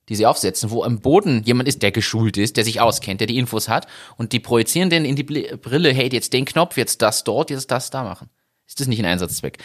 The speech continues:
Datenbrillen und Augmented Reality sind nämlich momentan wieder ein Thema in der Industrie.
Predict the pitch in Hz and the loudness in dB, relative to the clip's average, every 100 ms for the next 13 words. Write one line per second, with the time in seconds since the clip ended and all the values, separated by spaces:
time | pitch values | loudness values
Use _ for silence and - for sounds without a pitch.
0 | - - 101 87 151 143 - - 117 - | -20 -2 0 2 0 -4 -8 -10 -12 -2
1 | 131 147 156 120 131 117 131 123 123 117 | 2 2 2 0 2 2 2 -2 0 2
2 | 120 147 151 160 165 - _ - 143 139 | 2 0 -2 -2 -4 -10 _ -4 -2 2
3 | 139 139 135 127 123 127 123 120 156 101 | 2 2 2 4 2 4 0 2 0 0
4 | 78 78 73 - - | -2 -4 -6 -10 -14